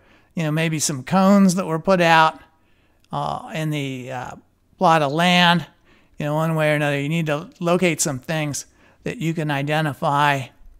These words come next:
the coordinates of and be able to, you know, match those up into the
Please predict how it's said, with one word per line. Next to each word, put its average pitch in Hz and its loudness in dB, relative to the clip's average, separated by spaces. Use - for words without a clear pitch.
the 147 -6
coordinates 208 4
of 175 8
and 160 0
be 160 0
able 156 0
to, 139 -6
you 160 -4
know, 143 -6
match 160 -4
those 147 -2
up 165 2
into 143 -6
the 127 -6